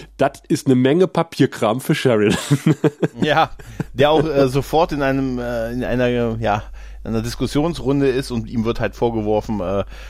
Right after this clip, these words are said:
Speaker 2: dass er halt, ne, die ganze Friedensmission gefährdet hat und er sagt halt auch zu Recht, „Hallo, äh, die haben zuerst geschossen, die haben uns zuerst anvisiert und hey, ich muss meine Sta-, ich muss die Station beschützen und, äh, gemäß den Erdstatuten, äh, für solche Situationen habe ich komplett richtig gehandelt.“ Da stimmt man ihm auch zu,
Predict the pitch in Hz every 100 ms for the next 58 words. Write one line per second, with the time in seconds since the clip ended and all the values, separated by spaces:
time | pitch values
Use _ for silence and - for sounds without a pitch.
0 | - - 110 98 101 - 104 107 98 104
1 | 104 107 110 110 - 135 127 117 120 110
2 | - 110 107 107 110 - 101 87 98 98
3 | - 104 101 113 - - 104 135 - -
4 | - - - - 110 131 156 120 113 113
5 | 113 110 151 - 135 131 127 107 104 104
6 | - 110 147 107 127 113 113 123 123 107
7 | 107 110 98 104 117 113 107 107 - 101
8 | 110 107 107 104 131 135 120 - 123 113
9 | 107 - - - - 113 123 139 165 -
10 | 135 - 147 - - 131 - 139 135 135
11 | 131 104 113 127 113 120 113 117 117 110
12 | 117 104 101 101 - 98 92 143 160 143
13 | 127 127 123 123 - 110 - 196 - 180
14 | 175 135 131 120 107 - - 226